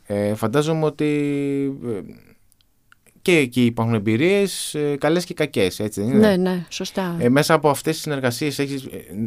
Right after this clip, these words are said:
Speaker 1: θεωρείς τον εαυτό σου ότι έχει βγει, έχει, έχει βγει ωριμότερη, καλύτερη, έχει
Speaker 2: Ναι,
Speaker 1: καλή να αντιμετωπίσει,
Speaker 2: πάντα.
Speaker 1: να διαχειριστεί κάποια πράγματα καλύτερα πλέον;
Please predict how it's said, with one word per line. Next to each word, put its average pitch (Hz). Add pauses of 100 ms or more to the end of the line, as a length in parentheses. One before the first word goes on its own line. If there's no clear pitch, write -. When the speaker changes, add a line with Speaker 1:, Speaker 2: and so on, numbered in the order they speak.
(240)
Speaker 1:
θεωρείς 110
τον 131
εαυτό 120
σου 123
ότι 131
έχει 117
βγει, 135 (340)
έχει, 117
έχει 110
βγει 107
ωριμότερη, 117
καλύτερη, 113 (800)
έχει -
Speaker 2:
Ναι, 220
Speaker 1:
καλή 214
να -
αντιμετωπίσει, 214
Speaker 2:
πάντα. 165
Speaker 1:
να 135
διαχειριστεί 123
κάποια 135
πράγματα 131
καλύτερα 123
πλέον; 131